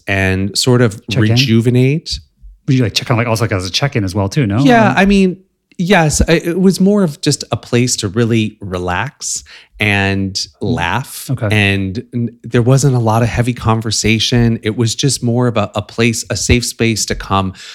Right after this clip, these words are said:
Speaker 1: to really rejuvenate yourself, to get ready for the week ahead. Um, and then, of course, the big thing that was always present was this sort of, you know, this big meal that was prepared.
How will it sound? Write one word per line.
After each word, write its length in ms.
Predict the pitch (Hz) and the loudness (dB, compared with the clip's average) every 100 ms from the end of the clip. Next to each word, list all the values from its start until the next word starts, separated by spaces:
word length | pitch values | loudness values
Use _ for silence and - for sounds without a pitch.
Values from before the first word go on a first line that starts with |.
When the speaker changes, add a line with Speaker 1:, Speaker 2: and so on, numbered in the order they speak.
| - | -6
Speaker 1:
to 100 | 117 | -2
really 240 | 113 123 | 2 2
rejuvenate 560 | 117 110 98 101 98 95 | 2 0 0 0 0 -2
yourself, 340 | 90 - 92 | -4 -4 -6
to 80 | - | -6
get 180 | 98 101 | -8 -4
ready 220 | 101 98 | -4 -4
for 160 | 95 92 | -4 -6
the 140 | 85 | -4
week 260 | 85 95 - | -2 -4 -4
ahead. 580 | 80 - 135 98 85 - - - - | -10 -2 0 0 -2 -12 -20 -16 -6
Um, 220 | 98 98 127 | -4 -2 2
and 120 | 131 | 4
then, 140 | 147 | 4
of 100 | 139 | 2
course, 300 | - 175 151 | 0 0 0
the 100 | - | -2
big 280 | 123 165 165 | 2 0 0
thing 340 | - 98 95 | -2 -2 -2
that 240 | 90 104 - | -4 -4 -2
was 240 | 117 98 - | -2 -4 -6
always 380 | 101 98 95 92 | -4 -2 -4 -8
present 520 | - 240 214 85 90 - | -4 -4 -2 -4 -8 -6
was 540 | 104 104 101 98 92 - - - | 0 2 2 -2 -6 -16 -16 -6
this 180 | 113 | -2
sort 220 | - 127 113 | 0 2 2
of, 260 | 101 95 _ - | 0 -4 _ -8
you 80 | |
know, 140 | 104 92 | -4 -4
this 260 | - 101 | -6 -8
big 380 | 92 90 131 117 | -8 -2 -2 0
meal 400 | 107 110 110 82 | -2 0 0 -2
that 200 | 80 82 | -6 -8
was 140 | 87 85 | -8 -10
prepared. 600 | 90 80 85 80 82 | -12 -10 -10 -10 -10